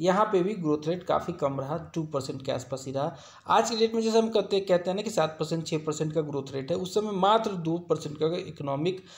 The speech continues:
growth rate था, जो कि काफ़ी कम आप देख सकते हो number wise है। Per capita income मतलब एक व्यक्ति की आय current prices पे जो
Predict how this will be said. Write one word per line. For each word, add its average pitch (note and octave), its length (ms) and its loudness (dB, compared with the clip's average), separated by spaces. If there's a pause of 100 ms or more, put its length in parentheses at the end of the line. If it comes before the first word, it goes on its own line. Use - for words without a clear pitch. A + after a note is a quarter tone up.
(260)
growth E3+ 300 4
rate C3+ 300 -2
था, E3+ 60 4
जो E3 140 -2
कि E3+ 100 -6
काफ़ी D#3 400 2
कम E3 540 0 (300)
आप C#3 240 -4
देख C#3+ 140 -4
सकते C3+ 380 -8
हो D3+ 320 -6 (520)
number C3 320 -2
wise B2+ 280 2
है। - 320 -4 (600)
Per C4 100 8
capita A#3+ 380 4
income D#3+ 320 6
मतलब D3+ 340 0
एक A3+ 300 2
व्यक्ति G3+ 340 2
की A3 300 -6
आय E3+ 420 6 (360)
current F#3 360 4
prices D3+ 500 2
पे D3 360 0 (600)
जो F#3 380 2